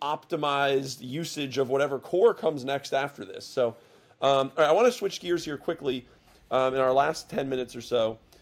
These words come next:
into the here and now of this race in the A L West and what it calls for going forward. The Astros are two and a half games behind the Rangers. The Rangers, unfortunately, will be playing Oakland this week,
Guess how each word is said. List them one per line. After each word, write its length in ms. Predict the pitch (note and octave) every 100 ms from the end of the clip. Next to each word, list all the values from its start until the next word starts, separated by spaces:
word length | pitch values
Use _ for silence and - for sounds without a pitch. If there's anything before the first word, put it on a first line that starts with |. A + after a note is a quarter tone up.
| _ _ _
into 640 | C#3+ C#3+ D3 C#3+ C3+ C3+ C#3+
the 100 | C#3
here 260 | G#3+ G#3
and 100 | F3
now 360 | D#3 D3 D3+ D3+
of 180 | C#3 A#2+
this 240 | C3+ -
race 360 | B2 B2+ C3+ B2
in 100 | B2
the 100 | A#2
A 140 | A#2
L 180 | A2 G#2+
West 460 | G#2 G#2 - - _ _ _ A#2+
and 360 | A#2 A#2 A#2
what 320 | - B2 C3 C#3+
it 120 | -
calls 420 | - C#3+ C#3 C3+
for 260 | - A#2+ A2+
going 280 | G#2+ G#2+
forward. 400 | - G#2 G2 - - _ _ _ _ _ -
The 100 | D#3
Astros 540 | G#3 G#3+ - F#3+ E3+
are 60 | D3+
two 260 | - F3+
and 80 | E3+
a 20 |
half 260 | D#3 D3 C#3+
games 340 | C#3+ C#3 C3
behind 420 | - A#2+ B2+ B2 A2+
the 60 |
Rangers. 420 | A2 A2 G#2+ - -
The 80 |
Rangers, 400 | B2 D3 D3 C#3
unfortunately, 760 | C3 A#2+ C#3 C3+ C#3 B2+ B2 A#2+
will 120 | A#2
be 140 | A#2 A#2
playing 540 | - C3 B2 A#2 A#2 -
Oakland 600 | F3 A3 - D3+ C3 B2
this 300 | B2 B2 -
week, 400 | B2 D3 -